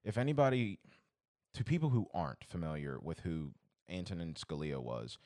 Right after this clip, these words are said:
he was a justice that died. He is the reason why this has become such an issue with pushing a Supreme Court nominee before, right before an election, right? When he died at the end of twenty fifteen, Obama nominated Merrick Garland,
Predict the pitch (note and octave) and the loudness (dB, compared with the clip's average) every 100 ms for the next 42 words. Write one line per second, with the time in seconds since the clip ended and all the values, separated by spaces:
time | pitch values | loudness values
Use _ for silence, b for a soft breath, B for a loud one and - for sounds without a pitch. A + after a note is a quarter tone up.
0 | b b D3+ E3 C3+ A#2 A2 A2 G#2+ E2 | b b 4 4 2 2 2 0 -2 0
1 | E2+ E2+ E2+ E2+ B B B B E3+ G#3 | 4 4 2 -2 B B B B 2 4
2 | A#3+ A#3 G3+ D3 D3 C#3 B2 G2 A#2+ G#2+ | 2 0 0 0 2 0 -2 -2 -2 0
3 | A#2+ A#2+ G#2+ G2+ G2+ G2+ F#2 G2+ G2+ G2 | 0 0 -2 -2 0 0 0 -2 -4 -4
4 | G2+ G2+ F2+ G2+ G2 E2+ E2+ F2+ - E2+ | -4 -4 -4 -6 -6 -6 -6 -4 -4 -4
5 | E2+ - - F#2+ - F#2 F2+ F2+ - - | -4 -6 -4 -2 -4 -6 -6 -8 -8 -8
6 | F#2+ F2 - D#2+ C#2 D#2 D#2+ D2+ C#2+ C2+ | -8 -8 -4 -4 -2 -4 -6 -6 -6 -8
7 | - b b b F2+ - F#2 D#2+ E2 E2 | -14 b b b -8 -4 -4 -4 -4 0
8 | F2 D2 - E2+ D#2+ D2+ C#2+ - - G1+ | 0 -2 -6 -4 -4 -4 -6 -8 -14 -16
9 | - _ _ _ - E2 E2 b b - | -20 _ _ _ -6 -4 -6 b b -10
10 | F2+ C#3+ C#3+ A#2 A#2 A2 G2+ - G2 G2+ | -2 2 4 6 6 4 2 0 -2 -2
11 | - G2+ - F#2 - E2 D2 D#2 D#2 F#2 | -2 -2 -2 -2 -4 -6 -4 -4 2 2
12 | A2+ A2+ F#2+ F#2 F2+ E2+ D#2+ D#2+ F2 G2 | 4 2 0 0 0 0 -2 -2 0 -2
13 | - F2 D#2+ D#2 D2+ - | 0 2 2 0 -6 -10